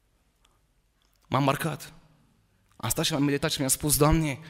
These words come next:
această tânără vrea un viitor cu Tine, pentru aia face sacrificiile astea." O altă tânără din, din Moldova, din Ipotești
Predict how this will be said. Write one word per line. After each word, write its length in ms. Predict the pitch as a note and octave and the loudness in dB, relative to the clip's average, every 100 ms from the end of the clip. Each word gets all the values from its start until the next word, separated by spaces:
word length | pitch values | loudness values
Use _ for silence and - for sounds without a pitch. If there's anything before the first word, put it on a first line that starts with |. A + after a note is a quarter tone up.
| - - - | -20 -20 -16
această 360 | - - D3 D#3+ | -8 0 0 2
tânără 320 | F3 E3+ D3 | 2 4 4
vrea 120 | D3+ | 4
un 120 | E3+ | 4
viitor 340 | C#3 C#3 E3 E3 | 4 2 0 0
cu 120 | C#3 | -2
Tine, 220 | - D#3+ | 2 4
pentru 300 | C3+ C3 D3 | 6 4 4
aia 120 | E3 | -2
face 200 | D3+ D3+ | -2 -4
sacrificiile 640 | D3 C#3+ C#3+ C3+ D3+ D3 C#3+ | -6 -6 -8 -10 -8 -6 -8
astea." 320 | C#3+ - - _ _ _ _ _ _ _ _ _ _ _ _ _ _ _ _ _ _ _ - | -8 -14 -20 _ _ _ _ _ _ _ _ _ _ _ _ _ _ _ _ _ _ _ -2
O 80 | D#3+ | 0
altă 180 | E3 | 0
tânără 300 | F3 F3+ E3 | 0 0 0
din, 300 | D#3 D#3 D3 C#3+ - - _ _ _ _ _ _ _ _ - _ _ _ _ _ _ | 0 -2 -6 -8 -18 -20 _ _ _ _ _ _ _ _ -20 _ _ _ _ _ _
din 140 | C#3 | -6
Moldova, 680 | C#3 C#3+ D#3+ D#3 E3 D#3+ - - - | -4 0 2 2 0 -2 -12 -18 -6
din 140 | C#3 | -4
Ipotești 640 | C3 B2 A#2+ D#3+ D#3 - | -4 -4 -2 0 -2 -6